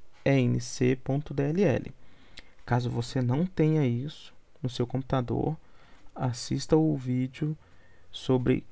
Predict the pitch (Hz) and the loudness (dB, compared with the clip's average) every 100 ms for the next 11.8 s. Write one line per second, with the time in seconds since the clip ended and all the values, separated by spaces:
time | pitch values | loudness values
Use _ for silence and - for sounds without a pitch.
0 | - - - - 151 190 208 185 - 160 | -18 -18 -4 2 4 4 2 -2 -2 0
1 | 135 143 139 139 139 135 - 123 131 143 | 0 0 0 0 0 -2 -2 -2 -2 -2
2 | - 131 - 135 - 175 - - - - | -2 -2 -2 -4 -2 -4 -4 -8 -14 -18
3 | - - - - - - 139 147 - 170 | -16 -14 -16 -18 -12 -6 0 -2 0 0
4 | 175 170 190 180 - 120 - 127 127 - | 2 2 2 2 0 -2 0 0 0 -4
5 | 123 123 - 147 180 196 185 - 160 - | -2 -2 0 2 4 2 -2 -2 -2 -2
6 | 147 147 127 127 131 220 - - - - | -4 0 2 0 -2 -6 -10 -18 -20 -20
7 | - - - - - - - - - - | -20 -20 -20 -20 -20 -18 -18 -18 -20 -20
8 | - - 143 - 147 151 135 127 131 139 | -2 2 2 2 2 2 4 0 0 2
9 | 147 147 139 131 123 - - - 131 123 | 4 4 2 0 -2 -8 -8 0 4 4
10 | 120 - - - - - 135 120 135 127 | 0 -6 -14 -18 -12 -2 0 2 2 2
11 | 156 147 - 151 131 117 120 175 | 2 -2 -2 0 4 4 4 2